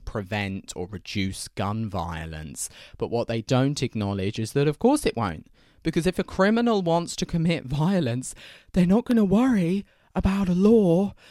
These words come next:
when it comes to obtaining the firearm, because they are a criminal. So the only people you stop obtaining the firearms are law-abiding citizens. And it's a similar thing that applies here. A ban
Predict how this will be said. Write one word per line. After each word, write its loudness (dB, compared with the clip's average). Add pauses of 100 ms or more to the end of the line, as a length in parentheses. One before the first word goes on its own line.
when 2
it -6
comes 0
to 2
obtaining 0
the 0
firearm, 2
because -2
they -6
are -4
a -4
criminal. 0
So -6
the -4
only -6
people -6
you -6
stop -4
obtaining -4
the -4
firearms -6
are -2
law-abiding -4
citizens. -8 (360)
And -2
it's -6
a -2
similar 2
thing -2
that -2
applies -6
here. -4 (560)
A -4
ban 2